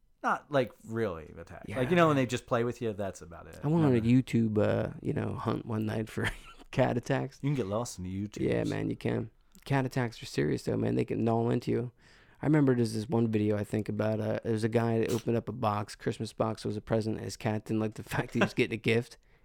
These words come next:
Speaker 2: and the cat, like, like,
Speaker 1: Just
Speaker 2: completely ripped his ear off.
Speaker 1: Really?
Speaker 2: Yeah, man. And it went viral.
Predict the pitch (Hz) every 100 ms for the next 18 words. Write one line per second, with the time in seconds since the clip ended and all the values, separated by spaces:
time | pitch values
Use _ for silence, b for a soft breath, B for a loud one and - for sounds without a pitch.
0 | b b 110 131 117 - - 113 107 -
1 | b b b b b - - 127 - 160
2 | 139 143 139 139 120 117 117 127 110 101
3 | 104 156 180 107 85 117 135 135 107 117
4 | 120 110 - 131 160 123 113 110 104